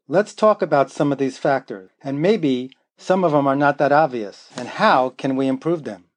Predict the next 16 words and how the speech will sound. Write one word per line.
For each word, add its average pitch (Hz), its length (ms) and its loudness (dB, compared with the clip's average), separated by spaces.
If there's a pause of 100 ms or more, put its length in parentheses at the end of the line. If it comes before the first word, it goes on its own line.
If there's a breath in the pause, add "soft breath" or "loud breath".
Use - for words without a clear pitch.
(200)
First, 269 500 0
let's 190 280 -2
cover 196 280 2
some 175 220 -2
of 180 60 -4
the 160 80 0
basics. 139 720 -4 (200)
Most 185 520 0
people 123 560 -2
are 139 180 -2
either 135 160 0
nearsighted, 196 800 0 (480)
farsighted, 185 840 2 (160)
or 175 140 0
have 147 180 0
astigmatism. 160 840 -6